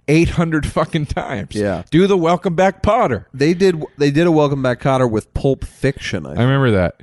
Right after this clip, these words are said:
Speaker 2: That was pretty stupid.
Speaker 1: I remember that, but I did laugh really hard, and I can't remember who did it, but the guy that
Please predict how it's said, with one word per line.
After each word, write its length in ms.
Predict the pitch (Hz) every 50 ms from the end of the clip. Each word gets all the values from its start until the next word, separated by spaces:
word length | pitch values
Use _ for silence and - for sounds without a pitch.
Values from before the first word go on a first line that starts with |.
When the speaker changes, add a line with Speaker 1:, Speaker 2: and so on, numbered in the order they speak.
| - -
Speaker 2:
That 120 | - 107
was 120 | 98 98 -
pretty 240 | - - 139 123 107
stupid. 480 | - - - - 107 107 101 - - - - - _ _ _
Speaker 1:
I 80 | - 135
remember 360 | 147 151 151 156 156 147 139
that, 240 | 127 123 117 117 -
but 100 | - 131
I 100 | 135 135
did 200 | 127 147 160 160
laugh 240 | 165 156 156 143 143
really 180 | 151 143 139
hard, 220 | 127 127 123 127 127
and 60 | 123
I 80 | 120 117
can't 180 | - - 143 131
remember 220 | 135 131 127 120
who 180 | 107 131 135 127
did 180 | 113 127 123 117
it, 100 | 113 -
but 160 | 117 - -
the 80 | 123
guy 320 | 110 101 120 120 120 131 135
that 160 | 120 127 120